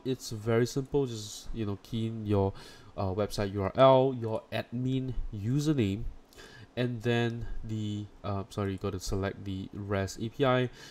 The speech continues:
and then put in your user application passwords, right? So if you are admin, uh, user, <clears throat> all right,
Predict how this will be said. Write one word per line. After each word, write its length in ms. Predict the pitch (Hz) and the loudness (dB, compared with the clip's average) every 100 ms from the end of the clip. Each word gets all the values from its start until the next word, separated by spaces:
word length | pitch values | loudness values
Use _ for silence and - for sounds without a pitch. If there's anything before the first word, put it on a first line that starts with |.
| - | -12
and 260 | - 117 110 | -4 -4 0
then 400 | 123 131 107 107 - - | 2 4 2 0 -8 -6
put 160 | - - - | -6 -6 -4
in 300 | 131 123 123 - | 0 0 0 0
your 260 | 117 107 101 | 2 4 4
user 680 | 98 104 113 117 110 123 120 | 2 2 2 2 0 2 2
application 720 | - 104 113 - 101 104 104 104 | 0 -4 -2 0 0 0 -6 -6
passwords, 540 | - 139 170 - 101 95 | 4 6 6 4 -2 -4
right? 140 | 92 | -8
So 120 | - 127 | -6 -6
if 200 | 139 - | -6 -4
you 180 | 175 190 | 4 6
are 120 | 143 | 6
admin, 380 | 117 123 131 123 - - - - - | 4 0 -2 -4 -12 -16 -16 -8 0
uh, 200 | 110 104 | 2 2
user, 640 | 101 123 120 110 110 107 143 - | 0 0 0 2 2 2 -2 -6
<clears throat> 120 | - | 4
all 360 | - 123 117 | 6 6 4
right, 120 | 107 | 2